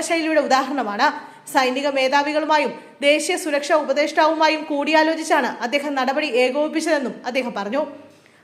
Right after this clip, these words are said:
അതേസമയം മോദിയുമായുള്ള നാലര പതിറ്റാണ്ട് നീണ്ട വ്യക്തിബന്ധത്തെക്കുറിച്ചും രാജ്നാഥ് സിംഗ് ഓർത്തെടുത്തു.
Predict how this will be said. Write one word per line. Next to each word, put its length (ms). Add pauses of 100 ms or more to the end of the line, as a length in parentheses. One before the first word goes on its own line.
(100)
അതേസമയം 540
മോദിയുമായുള്ള 580 (260)
നാലര 260 (120)
പതിറ്റാണ്ട് 400
നീണ്ട 160 (100)
വ്യക്തിബന്ധത്തെക്കുറിച്ചും 880 (400)
രാജ്നാഥ് 460
സിംഗ് 260
ഓർത്തെടുത്തു. 420